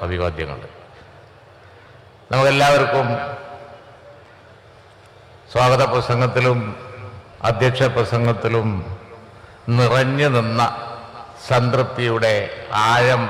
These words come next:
മനസ്സിലായി. നല്ല ഒരു കാര്യം, ഹിസ്റ്റോറിക്കലായിട്ടുള്ള ഒരു കാര്യം വളരെ ഭംഗിയായി ചെയ്ത അവരെ, ജില്ലാ മുസ്ലിം യൂത്ത് ലീഗ് കമ്മിറ്റിയെ ഞാൻ മുക്തകണ്ഠം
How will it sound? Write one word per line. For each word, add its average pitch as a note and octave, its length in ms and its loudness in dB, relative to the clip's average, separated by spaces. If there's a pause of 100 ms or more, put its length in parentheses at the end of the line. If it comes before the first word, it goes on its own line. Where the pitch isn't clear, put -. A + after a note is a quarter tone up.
(180)
മനസ്സിലായി. G#2 500 -2 (1120)
നല്ല B2+ 240 2 (280)
ഒരു A#2+ 120 0 (100)
കാര്യം, A#2+ 300 2 (100)
ഹിസ്റ്റോറിക്കലായിട്ടുള്ള C3 1400 2
ഒരു A2 100 -4 (100)
കാര്യം G#2+ 340 0 (840)
വളരെ B2+ 220 4 (120)
ഭംഗിയായി C3 520 2 (120)
ചെയ്ത A2 240 0 (760)
അവരെ, A2+ 300 4 (520)
ജില്ലാ A#2+ 220 2 (140)
മുസ്ലിം A2+ 600 -4
യൂത്ത് A2+ 260 -6
ലീഗ് A2 220 -6 (100)
കമ്മിറ്റിയെ G#2 420 -4 (120)
ഞാൻ G#2 200 -2
മുക്തകണ്ഠം A2 640 -2